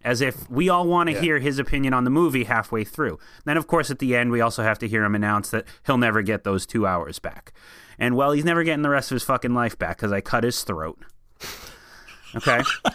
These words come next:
Speaker 1: And I was thinking about this because if people irritate me in the movie, I always kill them. But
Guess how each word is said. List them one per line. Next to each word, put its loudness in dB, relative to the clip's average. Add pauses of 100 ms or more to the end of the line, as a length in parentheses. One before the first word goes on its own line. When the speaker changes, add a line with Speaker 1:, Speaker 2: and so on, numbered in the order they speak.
(1160)
Speaker 1:
And 4
I 4
was 2
thinking 4
about 2
this 2
because -2 (580)
if -4
people 0
irritate 0
me 2
in 2
the 2
movie, 2
I 2
always 2
kill -2
them. -14
But 0